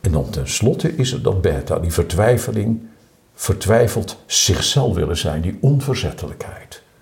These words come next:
En het is net alsof hij nu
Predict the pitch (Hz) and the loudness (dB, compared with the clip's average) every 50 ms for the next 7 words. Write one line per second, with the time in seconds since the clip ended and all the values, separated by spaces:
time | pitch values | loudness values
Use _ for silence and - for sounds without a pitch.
0 | _ _ _ _ _ _ _ _ _ _ _ _ _ _ _ _ _ _ - - | _ _ _ _ _ _ _ _ _ _ _ _ _ _ _ _ _ _ -4 0
1 | 123 110 101 107 113 90 110 170 202 220 - - - 120 123 123 139 131 - - | 0 2 2 2 2 4 4 4 2 0 -2 -6 -4 -4 -2 -2 -2 -2 -2 0
2 | 120 113 127 147 156 - 208 - - | 2 2 4 4 2 2 -2 -6 -10